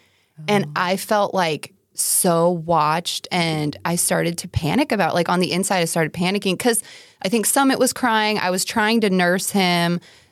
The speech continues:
Speaker 1: Um, the girls had just gotten in the pool, and then one of them has to go potty, which means floaties, swimming suits all have to come <laughs> off, and then everyone has to come with me to the bathroom. And it's kind of, it's a nicer place we were at. And I was, I looked over and I just saw someone talking, and they happened to look at me, and I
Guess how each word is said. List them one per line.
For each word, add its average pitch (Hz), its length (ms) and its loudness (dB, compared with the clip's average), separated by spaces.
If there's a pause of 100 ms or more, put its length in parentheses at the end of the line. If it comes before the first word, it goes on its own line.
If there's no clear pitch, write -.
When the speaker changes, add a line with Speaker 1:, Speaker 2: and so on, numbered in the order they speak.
(140)
Speaker 1:
Um, 170 380 2
the 196 100 2
girls 220 260 2
had 170 160 0
just 233 240 0
gotten 214 200 0
in 214 80 4
the 196 60 2
pool, 202 260 2
and 196 80 0
then 151 100 -2
one 214 160 2
of 254 40 2
them 240 100 2
has 233 180 -4
to 247 100 -4
go 226 120 2
potty, 208 560 0
which 175 220 0
means 165 580 -2
floaties, 208 640 0
swimming 214 460 0
suits 202 360 2
all 180 100 2
have 214 260 0
to 240 120 -2
come 240 220 2
<laughs> - 0 -
off, 208 440 2
and 185 160 2
then 165 160 0 (300)
everyone 247 500 2
has 214 240 -2
to 240 80 -2
come 196 220 2
with - 240 2
me 185 300 2
to 202 200 2
the 180 100 0
bathroom. 185 560 0
And 185 80 2
it's 196 140 -2
kind 269 300 0
of, 233 80 0
it's 269 180 0
a 277 60 4
nicer 196 440 2
place 156 380 0
we 175 140 0
were 175 100 2
at. 151 240 0
And 185 100 0
I 180 120 0
was, 180 260 -4
I 185 160 0
looked 180 260 -2
over 170 260 0
and 165 120 0
I 160 80 0
just 160 220 -2
saw 165 220 0
someone 170 340 0
talking, 156 380 -4
and 160 80 -2
they 165 80 -2
happened 170 240 -2
to - 40 -4
look 160 140 -4
at - 100 -6
me, 165 160 -2
and 170 160 -2
I 170 260 -2